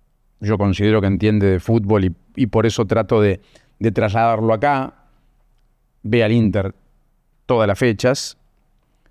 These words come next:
Eh, se sienta cerca de la cancha. <laughs> Eh, me dice, "No veo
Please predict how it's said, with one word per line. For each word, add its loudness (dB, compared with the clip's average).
Eh, -2
se -4
sienta -2
cerca 0
de 2
la 0
cancha. 0
<laughs> -18
Eh, 2
me -2
dice, -2
"No 0
veo 0